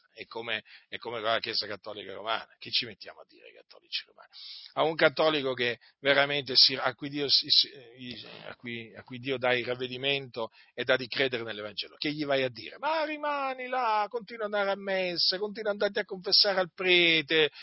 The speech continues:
continua a battezzare i bambini", per così dire, continua a fargli fare la cresima, che gli andiamo a dire queste cose? Eh, continua, continua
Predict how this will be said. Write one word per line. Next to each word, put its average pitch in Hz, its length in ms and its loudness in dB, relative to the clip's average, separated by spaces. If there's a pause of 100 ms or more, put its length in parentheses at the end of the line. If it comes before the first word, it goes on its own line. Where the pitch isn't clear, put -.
(180)
continua 233 600 0
a 196 60 4
battezzare 202 600 4
i 190 80 -2
bambini", 180 580 2 (120)
per - 140 -20
così - 340 -20
dire, - 360 -20 (280)
continua 226 420 -2
a 190 40 2
fargli 196 280 -2
fare 180 300 8
la 165 40 -4
cresima, 151 580 0
che 156 140 -8
gli 147 120 -2
andiamo 110 300 -2
a 107 40 -2
dire 107 240 -4
queste 110 300 -2
cose? 104 480 -6 (280)
Eh, 117 280 0
continua, 139 680 0 (480)
continua 120 840 -4